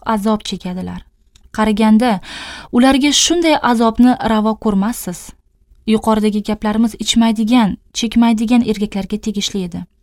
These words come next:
Endi esa ichadigan, chekadigan erkaklarga bir og'iz so'zimiz bor. Ichadigan, chekadigan birodarlar ichish va chekishning qanchalik zararli ekanini bilasiz. Agarda alkogol va sigaretning qanchalik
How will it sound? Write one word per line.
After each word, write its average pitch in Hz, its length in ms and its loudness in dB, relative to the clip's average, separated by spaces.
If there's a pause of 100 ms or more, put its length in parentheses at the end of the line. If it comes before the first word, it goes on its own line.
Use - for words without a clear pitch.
(200)
Endi 247 260 6
esa 339 200 2
ichadigan, 247 600 2
chekadigan 214 640 0
erkaklarga 208 500 -4 (120)
bir 302 160 0 (100)
og'iz 202 340 -4 (100)
so'zimiz 185 480 -4 (120)
bor. 180 280 -8 (1500)
Ichadigan, 294 600 2
chekadigan 269 580 2
birodarlar 233 600 0
ichish 220 520 -4
va 214 220 -2
chekishning 233 500 0
qanchalik 262 640 -2
zararli 208 540 0
ekanini 185 420 -2 (120)
bilasiz. 180 400 -8 (720)
Agarda 202 500 0 (340)
alkogol 233 680 2
va 226 160 0
sigaretning 247 640 2 (180)
qanchalik 294 580 0